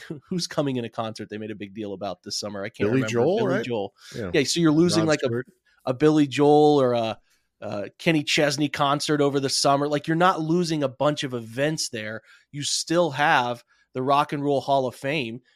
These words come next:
Speaker 1: that maybe could amplify what they do in that
Speaker 2: Yeah.
Speaker 1: general area, build
Speaker 2: Right.
Speaker 1: out, expand. And it's like, all I'm getting at is you're not losing forty-one Cavaliers home games. You're not losing
Speaker 2: Mm-hmm.
Speaker 1: eighty-one Guardians home games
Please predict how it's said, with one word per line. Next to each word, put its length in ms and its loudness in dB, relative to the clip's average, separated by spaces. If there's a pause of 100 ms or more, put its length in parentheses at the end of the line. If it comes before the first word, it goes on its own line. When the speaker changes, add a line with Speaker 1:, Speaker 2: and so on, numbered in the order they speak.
(140)
Speaker 1:
that 100 -6
maybe 300 -2
could 280 -8
amplify 840 -2
what 400 -8
they 240 -2
do 500 -10
in 140 -8
that 200 -4
Speaker 2:
Yeah. 100 -10
Speaker 1:
general 300 -4
area, 500 -8 (100)
build 240 0
Speaker 2:
Right. 80 0
Speaker 1:
out, 120 -2
expand. 680 -6 (540)
And 100 -8
it's 180 -6
like, 360 0 (800)
all 240 8
I'm 160 4
getting 320 0
at 160 0
is 180 -4
you're 80 -6
not 240 0
losing 400 0
forty-one 920 -4 (520)
Cavaliers 640 -4
home 280 -4
games. 300 -14
You're 80 -10
not 180 -4
losing 260 -6
Speaker 2:
Mm-hmm. 80 -2
Speaker 1:
eighty-one 480 -6
Guardians 520 -6
home 280 -6
games 440 -10